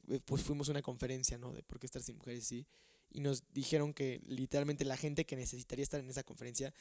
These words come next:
no está ahí, güey. Tú no eres un hombre que ejerce la violencia como tu día a día,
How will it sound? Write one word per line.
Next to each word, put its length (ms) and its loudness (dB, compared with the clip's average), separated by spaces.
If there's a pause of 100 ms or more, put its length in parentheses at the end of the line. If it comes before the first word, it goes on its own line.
(220)
no 100 2
está 200 6
ahí, 100 6
güey. 200 0 (340)
Tú 100 8
no 140 10
eres 140 10
un 100 6
hombre 200 6
que 100 -2
ejerce 300 8
la 120 6
violencia 400 4
como 260 -4
tu 220 -2
día 160 2
a 20 -2
día, 260 -4